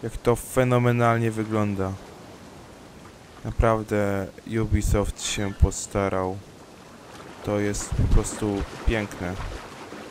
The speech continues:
O, dwie szable. Ale to pięknie wygląda. Ja nie wiem,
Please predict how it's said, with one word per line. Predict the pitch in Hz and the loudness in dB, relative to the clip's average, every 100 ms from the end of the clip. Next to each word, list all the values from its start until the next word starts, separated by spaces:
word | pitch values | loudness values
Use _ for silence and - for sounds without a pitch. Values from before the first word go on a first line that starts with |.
| - - - - - - - - | -14 -14 -14 -16 -16 -14 -14 -6
O, | 160 113 | -2 -2
dwie | 107 | -2
szable. | - 110 98 98 - - - - - - - - - - - - - - - - - - - | 0 2 2 -2 -4 -8 -8 -10 -12 -14 -14 -14 -14 -14 -14 -16 -16 -16 -14 -14 -14 -12 -8
Ale | 113 113 | -4 -2
to | - | -2
pięknie | - 147 131 - 104 | 4 6 4 0 -2
wygląda. | 101 104 98 101 | -2 -2 0 0
Ja | 110 | 0
nie | 123 | 0
wiem, | 123 117 113 107 | 0 0 -2 -6